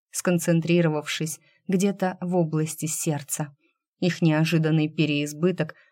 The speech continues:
отозвался щемящей болью в груди. Я старалась не дышать, чтобы ненароком не разбудить его – наслаждаясь разноцветными гранями своих эмоций.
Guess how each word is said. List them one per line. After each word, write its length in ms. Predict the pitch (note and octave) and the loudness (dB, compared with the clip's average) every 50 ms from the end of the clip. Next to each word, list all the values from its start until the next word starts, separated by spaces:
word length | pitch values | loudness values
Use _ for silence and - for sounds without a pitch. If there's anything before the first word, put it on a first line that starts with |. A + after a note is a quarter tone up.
| _ - | _ -6
отозвался 640 | G3 G3 F#3+ G#3 G#3 G#3 A3 C4 B3+ A3+ - - D#3+ | -4 -2 -2 -2 -2 -2 -2 -2 -2 -2 -4 -4 -4
щемящей 640 | - - - E3+ E3+ F3+ G3+ G3 - - - F3+ | -2 0 0 2 2 2 0 -2 -2 -4 -2 -2
болью 440 | E3 D3 D#3 F#3 G3+ F3+ D3+ C#3 C3+ C3+ | -2 -2 0 -2 0 0 0 -2 -2 -4
в 80 | C#3 | -4
груди. 560 | C#3 C#3 C#3 C#3 C#3 C#3+ D#3+ F3 D#3+ D#3+ - _ _ _ _ _ _ _ _ | -4 -2 -2 -2 -2 0 0 0 0 0 -4 _ _ _ _ _ _ _ _
Я 240 | - E3+ G3 F3+ E3+ | -6 0 0 2 2
старалась 720 | E3+ - - E3 D#3+ E3 D#3+ D3+ D3 D3 D3 D3 - - - | 0 0 0 0 2 2 0 0 -2 -4 -6 -6 -8 -8 -4
не 240 | - F3 E3+ E3 D#3 | 2 4 4 4 4
дышать, 640 | D3+ D#3 D#3 D#3 - - C#3+ C#3 C#3 - - - _ _ _ _ _ _ _ _ _ | 2 0 -2 -2 -2 -2 -4 -6 -10 -12 -14 -18 _ _ _ _ _ _ _ _ _
чтобы 320 | - - - F3+ E3 E3 | -8 -2 0 2 4 6
ненароком 720 | D#3+ D#3+ D#3+ D#3+ D#3 D3+ E3 F#3 F#3+ F3+ - D#3 D3+ D#3 | 6 6 6 4 4 2 2 0 -2 0 0 0 0 0
не 100 | D#3 D#3 | 0 0
разбудить 600 | D3 D#3 D3 D#3 D#3 D#3 D3 D3 D#3+ F3 E3+ - | 0 -2 -2 -2 -2 -4 -2 0 0 -2 -2 -2
его – 400 | D#3+ D3 D3 D3 D3+ C#3+ D3+ D#3+ - _ _ _ _ _ - | -6 -6 -6 -4 -4 -4 -4 -4 -8 _ _ _ _ _ 0
наслаждаясь 800 | F#3 F3 E3+ F3+ F3 E3 D#3+ D#3+ F3 F3 - F3+ D#3 - - | 0 0 2 2 2 2 2 2 2 2 2 2 0 -2 -2
разноцветными 840 | D3+ D3+ C#3+ D#3 D3 C#3+ D3 - - D#3 D#3+ D#3+ D#3+ D#3+ D3+ D3+ D3+ | -4 -4 -2 -2 -2 -2 -2 -2 -2 -2 0 0 0 0 0 0 0
гранями 520 | C#3+ D3+ D#3 D#3 D#3+ E3 E3 D3+ D3 D3 D3 | -2 -2 0 2 2 4 2 2 0 -2 -4
своих 500 | - - D#3 D3 D3 D3+ D3+ D#3 - - | -6 -6 -4 -4 -4 -4 -6 -8 -10 -6
эмоций. 720 | E3+ E3+ D#3+ D3+ C#3+ C#3+ C#3 C#3 - - D#3+ D3+ D3+ D#3 | -2 0 2 2 2 0 -4 -6 -8 -6 -6 -6 -6 -6